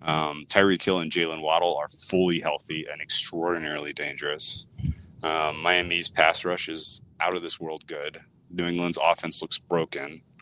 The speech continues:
I th-, have been staring at taking the points with the Dolphins all week long. Cannot ultimately get there. Where are you? And how do you, how do you read this one?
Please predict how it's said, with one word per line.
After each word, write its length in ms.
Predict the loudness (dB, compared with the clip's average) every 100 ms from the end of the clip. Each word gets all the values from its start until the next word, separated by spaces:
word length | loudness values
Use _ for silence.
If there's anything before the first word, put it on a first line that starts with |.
| _ _ _ -20 -4
I 80 | -2
th-, 300 | -2 -8 -4
have 240 | 2 2 2
been 180 | 2 6
staring 520 | 6 6 2 0 -4
at 100 | -4
taking 360 | -6 -6 -8
the 60 | -12
points 360 | -6 -6 -4 -6
with 160 | -8
the 440 | -12 -10 -8 -10 -12 _ _ _ -20 -20 -20 _ _ -8
Dolphins 480 | 0 0 -2 -14 -6
all 180 | 0 2
week 200 | 2 0
long. 400 | -2 -2 -4 -12 -2
Cannot 380 | 2 4 4 2
ultimately 440 | -4 -2 -2 -4 -6
get 220 | -6 -6
there. 240 | -4 -4 -2
Where 180 | 0 0
are 80 |
you? 300 | -2 -6 -8 -12 -20 _ -6
And 220 | -6 -2
how 140 | -2 -2
do 60 |
you, 340 | -4 -6 -8 -4
how 60 | -4
do 80 |
you 80 | -2
read 120 | -4
this 180 | 0 0
one? 100 | 0